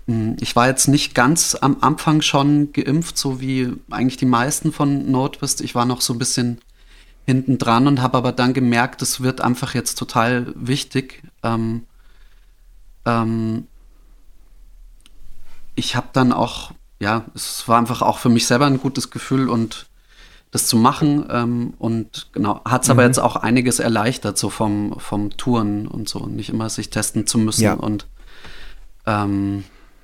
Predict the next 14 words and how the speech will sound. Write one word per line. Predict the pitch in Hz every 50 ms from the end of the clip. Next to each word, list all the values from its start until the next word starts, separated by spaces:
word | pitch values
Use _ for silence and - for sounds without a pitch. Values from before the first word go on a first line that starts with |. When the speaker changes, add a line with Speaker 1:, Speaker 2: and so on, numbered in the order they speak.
| - - _ - - - - - -
Speaker 1:
obwohl | - - - 139 143
man | 156 147 147
sich | 127 123 - -
manchmal | 143 131 131 - 156 127
trotzdem | - - 127 - - - 123
noch | 110 98 -
testen | - - 98 - - - 104
lassen | 104 101 98 - 104
muss. | 101 101 104 104 - -
Also | - - 98 104
das | 101 113 104 -
ist | - - - 120
dann | 113 110
tatsächlich, | - 113 110 - - 110 - - 113 107 - - -